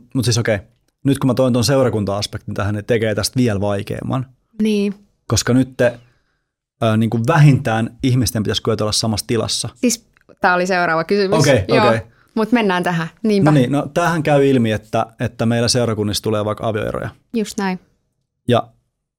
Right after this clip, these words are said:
Speaker 1: niin kuin yhdeksänkymmentäyhdeksän prosenttia sen jälkeen ihmiset on kahdessa eri seurakunnassa tai toinen ei ole tai kumpikaan ei ole missään. Koska mä niin ymmär-, tai siis ymmärtää on väärä sana, koska en ole ollut tilanteessa, vaan siis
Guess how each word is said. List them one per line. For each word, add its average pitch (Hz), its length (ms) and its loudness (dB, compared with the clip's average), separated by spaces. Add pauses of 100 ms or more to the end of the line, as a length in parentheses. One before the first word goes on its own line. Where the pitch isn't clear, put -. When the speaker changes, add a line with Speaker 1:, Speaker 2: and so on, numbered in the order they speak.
(260)
Speaker 1:
niin 113 200 2
kuin - 180 0
yhdeksänkymmentäyhdeksän 131 540 -2
prosenttia 107 640 -4
sen - 160 -4
jälkeen 110 260 -2
ihmiset 107 460 -4
on 110 200 -2
kahdessa 104 360 -2
eri 107 120 -4
seurakunnassa 107 500 -4
tai 107 140 -2
toinen 104 340 -4
ei 101 120 -4
ole 98 140 -8
tai 107 120 -4
kumpikaan 107 420 -4
ei 113 60 -4
ole 113 60 -4
missään. - 460 -4 (600)
Koska 127 460 0 (760)
mä 143 80 6
niin 190 260 4
ymmär-, 151 400 2
tai 143 140 2
siis 135 280 -2 (1120)
ymmärtää 110 360 4
on 98 60 -2
väärä 107 180 -2
sana, 104 140 -4
koska 107 240 -6
en 107 120 -2
ole 104 60 -2
ollut 107 140 -4
tilanteessa, 110 520 -2
vaan 107 160 -2
siis 110 300 -4